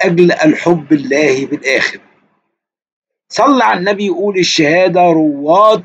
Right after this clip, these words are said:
تواصل يستنكرون حديث نجلاء الشرشابي للشيف ساندرا مكاري وكأنها تدعوها لدخول الإسلام.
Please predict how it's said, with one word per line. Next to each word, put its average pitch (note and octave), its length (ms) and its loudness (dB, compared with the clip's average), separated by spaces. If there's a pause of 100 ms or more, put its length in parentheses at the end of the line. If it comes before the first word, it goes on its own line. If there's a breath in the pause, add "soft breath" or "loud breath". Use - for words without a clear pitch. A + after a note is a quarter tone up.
تواصل F3 800 0 (260)
يستنكرون E3 880 -2
حديث E3 560 -4
نجلاء D#3 560 -4
الشرشابي E3 680 0
للشيف E3 540 -4 (420)
ساندرا F#3 720 0 (120)
مكاري D#3 520 -2 (720)
وكأنها B3+ 840 0
تدعوها G3 760 0
لدخول F#3 600 0
الإسلام. D3 640 0